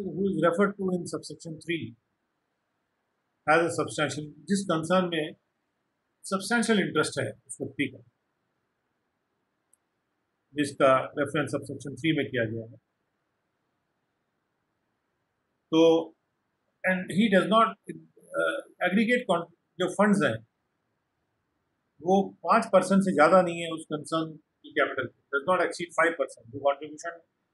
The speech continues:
जो भी किया गया है उस कंसर्न में, जिसमें सब्सटेंशियल इंटरेस्ट है सबसेक्शन थ्री वाले व्यक्ति का,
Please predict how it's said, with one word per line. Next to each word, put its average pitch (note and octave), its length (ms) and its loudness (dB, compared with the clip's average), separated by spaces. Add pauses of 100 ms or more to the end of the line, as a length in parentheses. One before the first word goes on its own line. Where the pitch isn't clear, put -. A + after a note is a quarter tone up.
(600)
जो E3+ 120 4
भी F#3+ 100 2
किया C#3 240 4
गया B2 160 4
है E3 60 2
उस D#3+ 160 -4
कंसर्न C3+ 400 0
में, D3 120 -12
जिसमें D3 300 -18 (300)
सब्सटेंशियल E3 580 -10
इंटरेस्ट G#3 320 0
है B2+ 180 4
सबसेक्शन - 800 -14
थ्री E3+ 200 -2
वाले C#3+ 240 6
व्यक्ति C3 240 -8
का, A2+ 180 -16